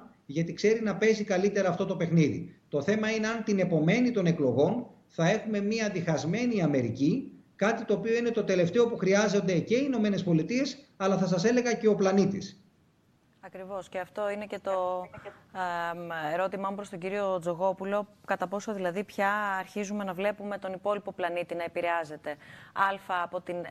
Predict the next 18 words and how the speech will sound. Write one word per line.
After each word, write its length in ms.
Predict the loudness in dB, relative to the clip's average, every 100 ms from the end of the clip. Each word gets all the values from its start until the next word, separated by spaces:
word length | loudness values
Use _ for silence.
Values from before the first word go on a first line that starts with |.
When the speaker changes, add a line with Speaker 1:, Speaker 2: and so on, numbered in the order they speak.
| -6
Speaker 2:
ενδεχόμενη 600 | -4 -2 -2 -2 -4 -8
πιο 220 | -8 -8
βαθιά, 380 | -6 -8 -4 -2
α, 1400 | -2 -4 -8 -6 -4 -4 -4 -4 -6 -6 -6 -6 -8 -8
συντηρητική 1040 | -8 -8 -8 -10 -8 -4 -4 -4 -6 -6
Ευρώπη, 600 | -6 -2 0 0 0 -4 -6 -18 -20 -10
β, 160 | -4 -2 -2 -2 0 -2 -6 -2 -2
από 360 | -2 -2 0 -2
την 160 | -4
ανησυχία 600 | -4 -6 -8 -10 -4 -2 -2
που 120 | -6
υπάρχει 800 | -2 -2 -2 -6 -6 -4 -2 -2
ο 140 | -2 -2
πρόεδρος 480 | 0 0 0 -8 -4
Τραμπ 380 | -2 -2 -4
να 160 | -6 -6
μην 220 | -4 -4
παραδώσει 720 | -2 -2 -2 -2 -2 -4 -6